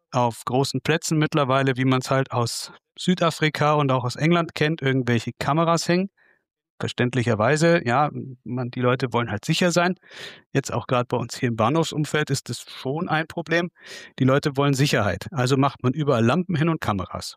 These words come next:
Und mit diesen Informationen und Daten kann ich aber arbeiten, weil es sind ja auch vielleicht biometrische Daten, die dabei sind. Und das ist halt ein großes Problem.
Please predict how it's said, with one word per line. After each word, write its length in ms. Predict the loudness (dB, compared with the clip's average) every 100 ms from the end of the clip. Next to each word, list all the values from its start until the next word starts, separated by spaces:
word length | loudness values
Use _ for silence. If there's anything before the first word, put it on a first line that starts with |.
| _
Und 100 | -4
mit 160 | -2 0
diesen 200 | 0 0
Informationen 680 | 0 0 0 0 0 2 2
und 180 | 2
Daten 240 | 0 0 -2
kann 180 | -2 -4
ich 160 | -4
aber 160 | -2 0
arbeiten, 420 | 2 2 0 -2
weil 200 | 0 0 -4 _ -20 -20 -20 _ _ _ _
es 140 | -4 0
sind 160 | 2
ja 100 | 2
auch 80 | 2
vielleicht 320 | 0 0 0
biometrische 540 | 2 4 4 2 0 0
Daten, 280 | 0 0
die 100 | -4
dabei 280 | -4 -4 -6
sind. 260 | -8 -8 -12 _ _
Und 180 | -12 -4
das 140 | -2 -2
ist 140 | -2
halt 160 | -2 0
ein 100 | 0
großes 340 | 0 -2 -4
Problem. 400 | -2 0 2 0